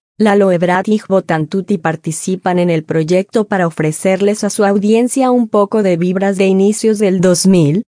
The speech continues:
pero traídas a la actualidad. La producción musical es de Juan Sebastián Valencia de treinta y un años, que vivió el furor del tropipop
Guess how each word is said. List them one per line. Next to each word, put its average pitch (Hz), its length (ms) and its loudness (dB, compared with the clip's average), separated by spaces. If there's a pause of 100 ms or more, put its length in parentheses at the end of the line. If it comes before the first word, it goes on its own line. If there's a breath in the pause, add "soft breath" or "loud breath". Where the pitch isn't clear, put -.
pero 190 240 2
traídas 185 580 0
a 190 60 0
la 180 140 0
actualidad. 180 720 0 (500)
La 226 200 2
producción 190 720 0
musical 190 580 0
es 190 160 0
de 190 100 0
Juan 190 320 0
Sebastián 185 760 -2
Valencia 185 560 0
de 202 100 -2
treinta 220 380 0
y 220 100 0
un 247 120 2
años, 175 680 -2
que 214 160 2
vivió 202 360 2
el 190 140 0
furor 185 400 2
del 180 360 2
tropipop 190 680 -2